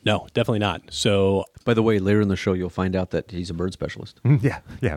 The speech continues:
Speaker 3: but don't
Speaker 2: F-, foreshadowing.
Speaker 3: Spoiler.
Speaker 2: Foreshadowing.
Speaker 3: Yeah.
Speaker 1: <laughs> So my junior spring, I
Speaker 3: Mm-hmm.
Speaker 1: took a co-, the only course that was kind of, like, animal tainted, and that was the, uh, um, ornithology course. So
Speaker 3: Okay.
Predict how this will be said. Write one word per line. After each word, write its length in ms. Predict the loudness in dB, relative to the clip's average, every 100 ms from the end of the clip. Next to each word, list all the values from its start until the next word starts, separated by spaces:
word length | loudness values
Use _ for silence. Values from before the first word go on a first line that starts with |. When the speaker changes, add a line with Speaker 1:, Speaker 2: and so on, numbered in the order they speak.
| -4
Speaker 3:
but 140 | -4
don't 180 | -2 -6
Speaker 2:
F-, 60 | -8
foreshadowing. 580 | -2 0 2 0 -2 -2
Speaker 3:
Spoiler. 280 | -2 -2 -6 -6
Speaker 2:
Foreshadowing. 460 | 0 2 2 0 -2 0
Speaker 3:
Yeah. 180 | 0 0 -6 -6
Speaker 1:
<laughs> 80 | -8 -8 -20 -12
So 600 | -2 0 2 2 2 0 -6 _ _ _ -4
my 220 | -2 -2
junior 600 | -6 -4 0 0 0 -2
spring, 840 | -4 -10 -12 -6 -2 0 -2 -2 -4
I 120 | -4
Speaker 3:
Mm-hmm. 60 | -2
Speaker 1:
took 400 | 0 0 -2 -16 -20 _ _
a 120 | -4 -4
co-, 240 | -6 -2
the 120 | 2
only 160 | 2 2
course 220 | 0 0
that 100 | 0
was 80 | 0
kind 140 | -2
of, 60 | -2
like, 180 | -4 -2
animal 480 | 0 2 2 2 -2 -12 _ _ _ -6
tainted, 420 | -2 0 0 0
and 120 | 0
that 100 | 2
was 280 | 0 0 -4
the, 220 | -2 0
uh, 240 | 0 -2 -4 -10 -20 _
um, 200 | -6 -4
ornithology 520 | 0 0 2 0 0 -4
course. 280 | -4 -4
So 240 | -4 -2 0
Speaker 3:
Okay. 240 | -2 -4